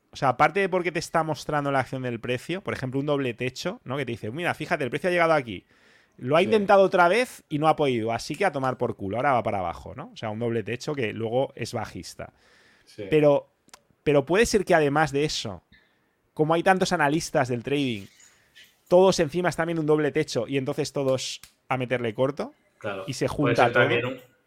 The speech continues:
Speaker 2: puede ser una resistencia también, ¿no? Eh, o sea, al final nos está diciendo lo mismo un doble techo que una resistencia que está ahí
Speaker 1: Claro.
Speaker 2: rebotando,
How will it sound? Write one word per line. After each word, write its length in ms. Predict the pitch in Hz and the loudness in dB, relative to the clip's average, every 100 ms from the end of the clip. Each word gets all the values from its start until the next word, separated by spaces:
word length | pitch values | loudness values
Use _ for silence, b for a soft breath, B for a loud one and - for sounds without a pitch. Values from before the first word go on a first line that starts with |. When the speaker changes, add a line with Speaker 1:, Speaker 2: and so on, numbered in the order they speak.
| _ | _
Speaker 2:
puede 140 | 120 | -6
ser 120 | 123 | -4
una 180 | 120 113 | -4 -4
resistencia 600 | 110 110 107 135 139 113 | -6 -8 -4 -4 -2 -4
también, 380 | 107 113 143 117 | -4 -4 -4 -4
¿no? 180 | 170 - _ _ _ _ _ - | -12 -16 _ _ _ _ _ -8
Eh, 480 | 104 101 98 98 - | -6 -4 -6 -10 -16
o 80 | - | -10
sea, 220 | 113 110 | -4 -4
al 60 | 113 | -4
final 220 | 110 110 | -6 -6
nos 160 | 127 117 | -4 -6
está 180 | 123 123 | -6 -6
diciendo 260 | 117 131 | -4 -4
lo 80 | 120 | -4
mismo 260 | 123 123 117 | -4 -6 -4
un 60 | |
doble 200 | 120 117 | -4 -4
techo 380 | 113 156 160 151 | -4 -6 -6 -6
que 60 | 131 | -4
una 160 | 117 | -2
resistencia 800 | 113 117 107 151 147 147 151 - _ _ | -4 -6 -8 -8 -4 -4 -4 -8 _ _
que 60 | 110 | -12
está 160 | 113 | -6
ahí 80 | 110 | -4
Speaker 1:
Claro. 180 | 131 131 | -2 0
Speaker 2:
rebotando, 460 | 98 139 139 143 | -2 -4 -6 -8